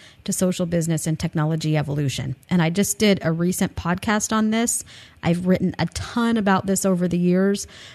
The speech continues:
So just make sure not to focus only on vanity metrics, number of fans and followers.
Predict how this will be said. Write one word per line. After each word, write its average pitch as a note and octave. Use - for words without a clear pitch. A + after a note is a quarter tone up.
So A3
just F#3+
make G3+
sure F#3+
not F3
to G3+
focus F#3
only G3
on G3+
vanity G#3+
metrics, B3
number G#3+
of A3
fans G#3+
and G#3
followers. F3+